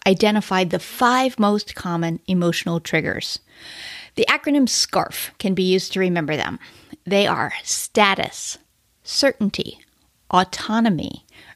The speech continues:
relatedness, and fairness. And the coronavirus pandemic is hitting all five of those triggers for us.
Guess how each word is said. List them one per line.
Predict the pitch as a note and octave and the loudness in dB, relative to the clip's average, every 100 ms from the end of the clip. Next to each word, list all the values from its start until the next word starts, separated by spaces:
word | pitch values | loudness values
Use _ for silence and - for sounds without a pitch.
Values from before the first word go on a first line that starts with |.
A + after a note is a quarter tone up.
| _ | _
relatedness, | F#3 G3 F#3+ F3 F3+ G#3+ B3 D4+ - - - - - | 2 4 8 6 6 4 4 2 0 -12 -14 -16 -2
and | F#3 D#3+ | -2 0
fairness. | - E3+ E3 D#3+ - - - - _ - - - - - - | 0 2 2 0 -4 -12 -14 -18 _ -18 -16 -14 -16 -10 0
And | G#3 G#3 | 2 4
the | |
coronavirus | G3+ - G3+ G#3+ A3 A3+ F#3+ F#3 G#3 G#3+ - | 2 -2 2 2 4 2 0 0 2 0 -2
pandemic | - G3+ F3 F3+ F3+ F3+ - | -2 0 2 0 0 -2 -6
is | - | -4
hitting | G3 F#3 G3 | 0 0 0
all | G3+ G3 G3+ G#3 G3+ - | 2 4 4 4 0 -12
five | - - F#3 F3+ E3+ | -4 2 4 4 2
of | F3+ | 0
those | D#3+ E3 | 0 0
triggers | - E3 D3+ - | 0 -2 -2 -4
for | F3 | -2
us. | - - - | -2 -4 -10